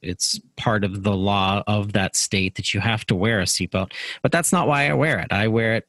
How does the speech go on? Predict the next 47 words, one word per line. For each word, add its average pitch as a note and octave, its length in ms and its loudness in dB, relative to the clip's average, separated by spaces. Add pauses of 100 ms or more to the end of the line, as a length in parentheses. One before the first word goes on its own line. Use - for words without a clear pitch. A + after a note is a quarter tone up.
(100)
because G2+ 840 0
if G2+ 240 -2
I'm G#2+ 220 2
in A2+ 80 2
an A2 80 2
auto G2+ 260 2
accident, G2 600 0
I've G2 240 -2
been G2 180 0
told G#2 420 0
based G2 360 2
on G2 100 2
statistics - 720 -2
that G2 100 -2
I G2 60 2
have G2 140 0
a F#2 120 0 (460)
better A#2 180 2
chance A2+ 380 0
of G#2 80 0
survival G#2+ 600 2
if - 120 -2
I F#2+ 120 2
wear A#2+ 200 2
that G2 180 0
seatbelt. - 440 -4
So C3 140 2
I, C3+ 140 0 (280)
I C3 120 2
think F#3 280 2
of B2 160 2
masks B2+ 560 0
the A2 120 0
same A2 500 2
way. G2+ 580 0 (340)
A - 60 2
matter D#3+ 200 4
of D3 60 2
fact, D3+ 380 0 (280)
um, B2 460 2 (600)
Doctor C3+ 340 2
Variu, B2+ 460 4
I, B2 120 2
I B2 200 0
really D#3 360 2
think C3+ 440 0
that, A#2 500 0